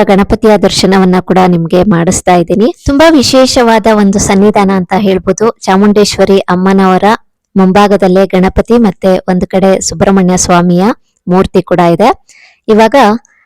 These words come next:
ಚಾಮುಂಡೇಶ್ವರಿ ಅಮ್ಮನವರ ಅಲಂಕಾರ ಹೇಗಿದೆ ಅಂತ ನಿಮಗೂ ಕೂಡ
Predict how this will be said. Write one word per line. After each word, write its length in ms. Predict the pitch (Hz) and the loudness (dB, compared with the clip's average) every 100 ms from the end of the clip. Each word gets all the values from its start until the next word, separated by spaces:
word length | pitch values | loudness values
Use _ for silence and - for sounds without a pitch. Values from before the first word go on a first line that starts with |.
| _ _ | _ _
ಚಾಮುಂಡೇಶ್ವರಿ 600 | 208 208 240 240 - 208 202 | 0 2 2 2 2 2 2
ಅಮ್ಮನವರ 480 | 185 190 190 185 185 190 _ _ _ _ | 2 0 0 0 -2 -4 _ _ _ _
ಅಲಂಕಾರ 420 | 185 196 190 196 196 | -2 0 0 0 2
ಹೇಗಿದೆ 460 | 196 190 190 190 185 | 2 2 2 0 0
ಅಂತ 120 | 175 180 | 0 -2
ನಿಮಗೂ 320 | 170 175 185 | -2 -2 -4
ಕೂಡ 160 | - | -2